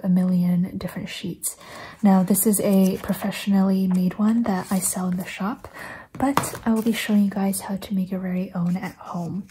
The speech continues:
I used a vellum cover for mine, and this is a little example. Um, and I also added a little pocket in the back, so if you have, like,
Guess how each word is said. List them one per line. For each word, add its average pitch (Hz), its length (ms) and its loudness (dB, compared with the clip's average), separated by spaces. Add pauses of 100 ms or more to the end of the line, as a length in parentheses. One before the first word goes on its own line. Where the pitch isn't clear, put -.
(160)
I 196 540 4 (340)
used 202 320 0
a 196 60 2
vellum 190 380 2
cover 220 420 -4
for - 160 -8
mine, 269 320 0 (720)
and 185 380 4
this - 360 -4
is - 220 -6
a 202 180 0
little 190 480 -4
example. 202 600 -4 (1400)
Um, 220 420 -4 (120)
and 202 340 4
I 208 160 2
also 214 500 4
added 196 460 2
a 196 80 2
little 190 200 0
pocket 285 440 -6
in 190 80 2
the 180 80 2
back, 214 320 -6
so 196 360 0 (600)
if 214 180 -2
you 208 80 0
have, 196 400 -2
like, - 460 -6